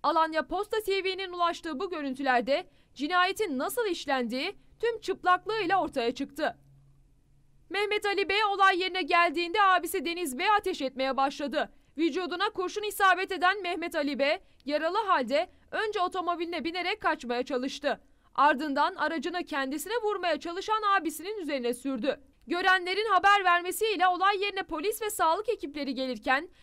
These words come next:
saldırgan da yaya olarak kaçmayı başardı.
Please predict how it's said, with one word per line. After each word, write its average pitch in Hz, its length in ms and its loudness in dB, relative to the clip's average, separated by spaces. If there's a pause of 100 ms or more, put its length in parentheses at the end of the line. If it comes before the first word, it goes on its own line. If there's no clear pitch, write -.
saldırgan 392 680 2
da 359 60 2
yaya 302 320 0
olarak 359 360 0
kaçmayı 381 500 -2
başardı. 233 600 0